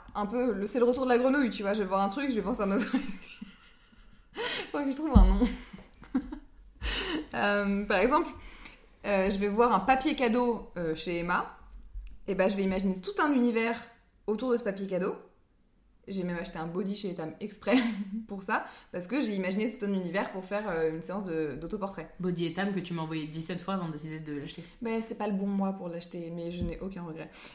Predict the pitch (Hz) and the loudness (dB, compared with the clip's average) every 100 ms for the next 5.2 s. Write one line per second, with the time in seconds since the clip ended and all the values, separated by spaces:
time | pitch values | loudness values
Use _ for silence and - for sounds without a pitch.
0 | - 185 180 180 180 240 262 - - 320 | -8 -2 2 2 6 6 6 4 2 4
1 | 320 - - - - 269 - 220 220 214 | 2 -2 -4 -14 -12 -12 -2 4 6 6
2 | 202 233 247 220 214 196 294 302 190 180 | 4 4 4 4 0 -2 0 0 2 0
3 | 180 185 180 170 165 196 269 185 190 190 | -2 -4 -2 -2 -4 -2 -2 0 0 -4
4 | - - _ _ - 165 165 160 160 160 | -10 -20 _ _ -6 -4 -2 -2 0 0
5 | 156 | 0